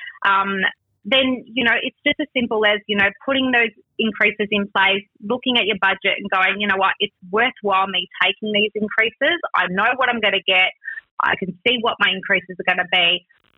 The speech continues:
Um, and look at the pros and cons of that compared to what if I just sign a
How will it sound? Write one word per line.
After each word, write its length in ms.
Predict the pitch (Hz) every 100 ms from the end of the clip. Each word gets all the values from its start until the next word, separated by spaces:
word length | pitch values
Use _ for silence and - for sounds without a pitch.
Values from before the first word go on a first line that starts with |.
| _ _ _
Um, 320 | 196 185 185 180 185 -
and 200 | 214 208
look 140 | 214 226
at 100 | 233
the 60 |
pros 280 | 202 220 202
and 140 | 190 180
cons 260 | 190 196 202
of 80 | 180
that 180 | 180 - -
compared 380 | 208 202 202 202 208
to 200 | 190 190 _ _ _ _ _
what 220 | 208 240
if 80 | 233
I 100 | 240
just 200 | 208 202 -
sign 220 | 202
a 60 | 196